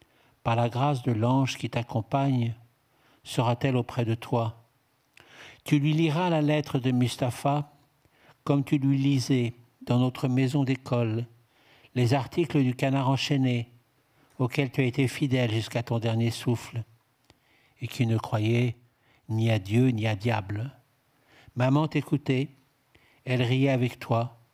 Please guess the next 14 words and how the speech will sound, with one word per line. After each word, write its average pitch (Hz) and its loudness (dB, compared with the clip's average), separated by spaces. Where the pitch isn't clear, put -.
vous 127 4
discutiez 127 -2
avec 120 -2
passion, 117 -2
vous 117 4
aimiez 127 4
l'impertinence 113 -2
du 113 2
journal 113 2
satirique. 110 -6
Et 135 4
peut-être 156 0
maman 139 4
dira-t-elle 127 0